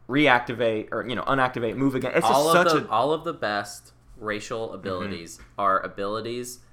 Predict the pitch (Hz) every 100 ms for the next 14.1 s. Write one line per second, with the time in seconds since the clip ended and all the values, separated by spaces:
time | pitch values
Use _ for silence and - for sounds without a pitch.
0 | - 98 85 82 92 95 104 - 120 107
1 | 107 98 92 90 - - - - 82 87
2 | 82 - - - - 107 - - 104 104
3 | 107 110 107 92 - 107 107 107 151 -
4 | 131 123 104 104 104 98 - - - -
5 | 110 110 120 110 113 107 101 101 98 -
6 | - 123 143 143 151 - 131 120 117 120
7 | 117 107 147 131 - 131 - 131 151 160
8 | 147 139 139 143 127 - 107 104 - -
9 | - - 110 101 - - 123 135 160 160
10 | 165 160 - - - 92 113 151 180 175
11 | 190 190 - 156 - 160 - 98 - -
12 | - - - - 110 104 104 104 - -
13 | 135 147 156 120 107 101 95 120 - 95
14 | 85